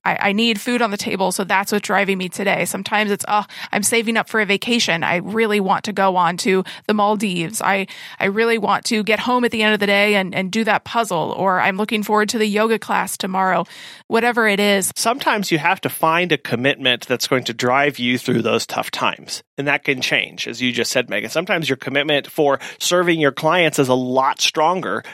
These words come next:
Speaker 2: that particular day. Sometimes it may be, uh, beating the numbers that you had the last month so that you can do a good month over month increase. Sometimes whatever that is, that you're gonna find a commitment that you can connect with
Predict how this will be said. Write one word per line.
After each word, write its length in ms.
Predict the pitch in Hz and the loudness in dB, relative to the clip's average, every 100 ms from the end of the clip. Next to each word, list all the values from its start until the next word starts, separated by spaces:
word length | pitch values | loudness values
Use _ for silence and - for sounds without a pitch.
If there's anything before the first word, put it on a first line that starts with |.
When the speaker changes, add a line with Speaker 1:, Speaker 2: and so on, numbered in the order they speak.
| - | -6
Speaker 2:
that 240 | 143 123 - | -2 -2 -2
particular 500 | - 131 - 113 110 | -8 -6 -4 -2 -2
day. 260 | 101 123 - - - | -2 -2 -4 -14 -2
Sometimes 440 | 175 165 143 135 | -2 0 -2 0
it 140 | 135 131 | -2 0
may 240 | 131 139 | 2 2
be, 340 | 131 127 127 120 - - - | 2 2 2 0 -10 -10 -2
uh, 220 | 135 156 | -2 -2
beating 440 | 147 160 160 165 | -2 -2 0 0
the 100 | 151 | 0
numbers 420 | 143 156 185 131 | 0 0 -2 -2
that 160 | - - | -4 -6
you 80 | 127 | -2
had 340 | 127 127 123 | 0 2 0
the 120 | 123 | 0
last 380 | 120 135 156 - | 2 2 0 -2
month 340 | 139 135 127 - | 0 0 -2 -6
so 140 | - | -2
that 180 | 120 - | 0 0
you 60 | 127 | 0
can 180 | 127 | -2
do 240 | 113 123 123 | 2 2 2
a 60 | |
good 300 | 113 131 123 | 2 2 2
month 260 | 120 120 117 | 2 0 2
over 200 | 120 117 | 2 2
month 300 | 117 120 117 | 2 0 2
increase. 480 | 135 127 - 113 110 | 0 0 -4 -2 -2
Sometimes 420 | 151 170 175 151 | -4 0 -2 -2
whatever 380 | 139 160 233 311 | 0 0 2 0
that 200 | 202 127 | 2 2
is, 260 | 151 143 123 | 4 2 0
that 180 | 123 | -8
you're 140 | 135 190 | -2 -2
gonna 180 | 247 202 | 0 0
find 240 | 175 175 | 2 2
a 40 | |
commitment 500 | 147 - 143 196 185 | 0 -2 -2 0 -2
that 160 | 147 - | -2 0
you 60 | 147 | 0
can 180 | - 123 | -2 -4
connect 520 | - 120 147 - - | -2 0 2 0 0
with 280 | 101 95 | 0 0